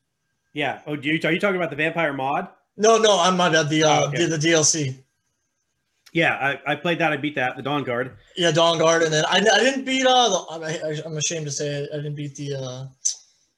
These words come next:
Speaker 2: the, the dra-, what is it, Dragonborn D L C?
Speaker 1: Yeah, Dragonborn.
Speaker 2: Yeah, I didn't,
Speaker 1: Well, no.
Speaker 2: I didn't, right?
Speaker 1: Yeah.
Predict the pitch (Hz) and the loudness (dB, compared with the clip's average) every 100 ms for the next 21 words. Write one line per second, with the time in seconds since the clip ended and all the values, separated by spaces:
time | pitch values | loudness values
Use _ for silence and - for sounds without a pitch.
0 | _ _ _ 139 135 143 135 131 131 131 | _ _ _ -10 -10 -8 -8 -8 -10 -12
1 | 131 131 127 127 127 123 139 147 156 180 | -12 -12 -14 -14 -16 -14 -8 -6 -6 -8
2 | 156 151 147 185 190 202 208 - _ - | -8 -6 -6 -6 -8 -10 -12 -18 _ -10
3 | 196 196 220 220 - 175 123 - _ _ | -8 -6 -6 -8 -8 -4 -4 -6 _ _
4 | 123 135 135 170 165 _ _ - 147 135 | -6 -4 -2 -4 -6 _ _ -6 -2 -2
5 | 143 143 156 220 139 113 - _ _ _ | -2 -2 2 4 4 0 -6 _ _ _
6 | _ _ _ _ _ _ _ _ _ _ | _ _ _ _ _ _ _ _ _ _
7 | _ _ 156 233 180 147 | _ _ -2 0 2 0